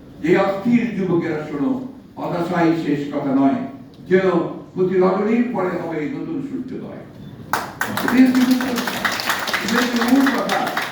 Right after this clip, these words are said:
নতুন সূর্যোদয় হবে এবং সেইখানে আমাদেরকে অবশ্যই বুঝতে হবে। আমরা সংগ্রাম করছি, লড়াই করছি, আমাদের ইতিমধ্যে অনেক অর্জন হয়েছে।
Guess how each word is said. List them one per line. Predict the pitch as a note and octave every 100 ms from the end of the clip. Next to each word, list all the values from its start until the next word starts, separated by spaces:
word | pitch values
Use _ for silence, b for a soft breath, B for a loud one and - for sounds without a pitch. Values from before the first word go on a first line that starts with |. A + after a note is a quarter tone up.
| - F#3
নতুন | A3 B3 B3+
সূর্যোদয় | B3+ A#3+ A#3+ A#3 A#3 G#3+
হবে | G3 A3+ A3+ - - -
এবং | - F3+
সেইখানে | F3+ F#3+ F3 E3+ D3 D3 -
আমাদেরকে | - E3+ D#3+ - -
অবশ্যই | F#3 - D3+
বুঝতে | - A2 - -
হবে। | - - - - - - - -
আমরা | C3 E3 D#3+
সংগ্রাম | E3 E3 F3+ -
করছি, | - E3+
লড়াই | D3 E3 F3
করছি, | F3+ - - - - - - -
আমাদের | D#3 F3+ F3+ - - - -
ইতিমধ্যে | - G#3 F#3 F3+
অনেক | F3 G3+ A#3 A3+
অর্জন | G3+ G#3 G#3+
হয়েছে। | F3+ E3+ - -